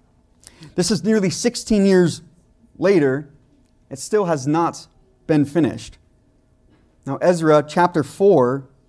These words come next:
verses four and five tell us, "Then the people of the land discouraged the people of Judah and made them afraid to build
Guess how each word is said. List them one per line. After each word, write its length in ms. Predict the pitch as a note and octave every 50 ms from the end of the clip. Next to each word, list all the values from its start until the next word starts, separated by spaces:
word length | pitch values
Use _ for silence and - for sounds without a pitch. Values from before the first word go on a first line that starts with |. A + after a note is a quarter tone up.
| _ _ _ _ _ _
verses 420 | - D#3+ D#3+ D3+ - E3 D3+ C3+ C3+
four 320 | - - - E3+ F3+ F#3
and 100 | E3+ D#3
five 440 | E3+ - E3+ F3 E3 D#3 C#3+ C3 C3 - _ _ - - _ _
tell 220 | - - D#3+ D3+ D3
us, 320 | C#3+ C#3 C3+ - - - _ _ _ _ _ _ _ _ _ _ _ _ _ _ _ _ _ - _ _ _ _ _
"Then 120 | - D3 D#3
the 80 | D3+
people 380 | D3+ - G3 A3 F3 G#3 G3 F#3
of 120 | E3+ D3+
the 100 | D#3+ D#3+
land 580 | C#3 C#3+ D#3+ F3 F3 D3+ C#3 C#3 C3+ B2+ A2+ A2+
discouraged 600 | C#3+ C3 - - - - F#3 F#3 E3+ D#3 D3+ -
the 80 | D#3
people 360 | C#3 - F3+ F#3 D#3 F3 E3 D3+
of 100 | C#3 C3
Judah 420 | - E3 E3 C3 A2 A2 B2 C3 - _ _ _ _ _ _
and 100 | - D#3
made 160 | D#3+ F3 F3+
them 140 | F#3 F#3+ F3
afraid 340 | D3 D3 - F3 E3+ F3 E3+
to 80 | - D3
build 500 | B2+ A2 D#3+ E3 D#3+ B2+ A2+ A2+ A2 -